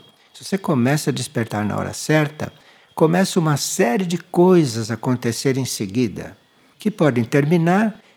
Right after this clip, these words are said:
em você ficar lúcido durante o sono. Então, veja, quem criou o despertador, como estava inspirado pela força do mal. Porque produziu tudo isso,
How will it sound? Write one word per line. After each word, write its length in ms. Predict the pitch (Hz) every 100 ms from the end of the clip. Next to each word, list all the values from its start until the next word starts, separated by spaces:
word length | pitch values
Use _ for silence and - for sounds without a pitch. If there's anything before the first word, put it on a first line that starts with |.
| _
em 100 | 147
você 320 | 175 190 -
ficar 400 | 202 214 - 170
lúcido 640 | 160 170 226 - - 208 214
durante 420 | 196 175 175 175
o 40 | 202
sono. 460 | - 131 117 113 - _ _ _ _ _ _ _
Então, 300 | 151 247 262
veja, 540 | 139 131 113 95 90 - _ _
quem 240 | 160 214
criou 420 | 202 175 143 110 101
o 40 |
despertador, 880 | 98 - 104 - 92 90 156 165 110 - _
como 180 | - 135
estava 380 | 143 - 147 147
inspirado 800 | 143 - 135 120 139 165 160 185
pela 320 | - 139 131
força 360 | - 147 147 135
do 140 | 123
mal. 340 | 104 85 - _ _ _ _ _ _ _ _ _ _ _ _ _ _ _
Porque 240 | 135 -
produziu 520 | 165 170 147 151 175 165
tudo 360 | - 233 202
isso, 400 | 139 - - -